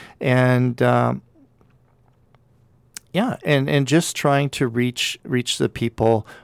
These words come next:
with, and, and my feature sheet hasn't been printed yet. We're really close, but, uh, really looking forward to that. And, and you know what? It'll get copied.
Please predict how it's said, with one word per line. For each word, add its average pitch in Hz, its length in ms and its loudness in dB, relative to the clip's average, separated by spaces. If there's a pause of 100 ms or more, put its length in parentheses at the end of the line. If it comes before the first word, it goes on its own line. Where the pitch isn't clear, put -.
(120)
with, 120 460 0 (1080)
and, 135 240 0
and 127 180 0
my 110 140 0
feature - 320 -4
sheet 165 200 -4
hasn't 127 280 -2
been 123 140 -4
printed 98 400 -8
yet. 92 240 -8 (160)
We're 113 120 -4
really 156 420 0
close, 92 420 -4 (100)
but, - 340 -4
uh, 107 360 0 (520)
really 131 640 2
looking 117 440 0
forward 104 840 -4
to 107 300 -4
that. 98 460 -6 (280)
And, 120 400 -2
and 110 220 -6
you 104 60 -4
know 120 140 -4
what? 113 260 -2 (1400)
It'll 127 160 2
get 165 180 0
copied. 151 480 0